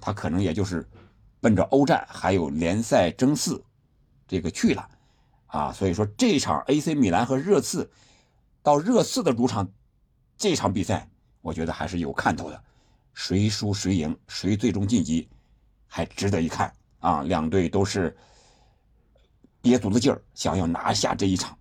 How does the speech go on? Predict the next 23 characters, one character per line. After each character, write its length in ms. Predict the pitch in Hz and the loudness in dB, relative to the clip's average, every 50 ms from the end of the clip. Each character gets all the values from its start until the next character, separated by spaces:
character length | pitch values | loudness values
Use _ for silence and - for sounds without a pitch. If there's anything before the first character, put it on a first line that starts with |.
| _ _ _ - - - - - | _ _ _ -20 -20 -20 -10 -4
欧 140 | 98 98 92 | -2 -2 0
战 140 | 95 90 | 0 0
的 80 | 85 80 | -2 -2
比 80 | - - | -6 -10
赛 220 | - - - - _ _ _ _ _ _ | -12 -12 -12 -14 _ _ _ _ _ _
啊。 120 | - - | -8 -2
这 160 | - 123 107 | 0 2 2
场 120 | 101 95 80 | 2 0 -2
比 100 | 71 69 | -4 -4
赛 200 | 71 64 - - _ _ | -6 -8 -8 -10 _ _
到 120 | - 76 71 | -8 -8 -6
时 60 | - | -6
候 140 | - 73 71 | -8 -10 -10
咱 120 | 71 67 | -10 -12
们 220 | 71 69 64 - - - | -12 -12 -14 -14 -16 -12
再 100 | - - | -10 -8
看 200 | - - 107 80 | -6 -4 -4 -6
一 20 | 71 | -6
看。 180 | - - - _ _ _ _ _ _ _ _ _ - | -8 -14 -16 _ _ _ _ _ _ _ _ _ -2
另 160 | 160 180 170 | 0 2 4
外 160 | 170 165 139 | 6 6 6
就 120 | 120 127 113 | 6 4 2
是 360 | 107 110 95 87 82 - | 2 0 -2 -2 -2 -4